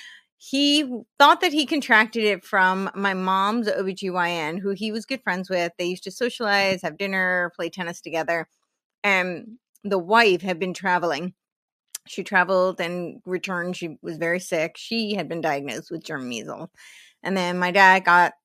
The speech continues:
sick. He had, like, a fever of a hundred four, was pretty delirious, and, uh, in typical fashion, refused to go to the doctor or the hospital or anything. Uh, yeah. <laughs> So,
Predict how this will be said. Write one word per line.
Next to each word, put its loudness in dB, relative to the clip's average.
sick. 2
He 0
had, 0
like, -4
a -14
fever -2
of -4
a -2
hundred -6
four, 4
was -4
pretty -8
delirious, -2
and, -6
uh, 0
in -4
typical -4
fashion, 2
refused -4
to -16
go 0
to 0
the -6
doctor 2
or -2
the -6
hospital -4
or -6
anything. -6
Uh, 4
yeah. 6
<laughs> 12
So, 8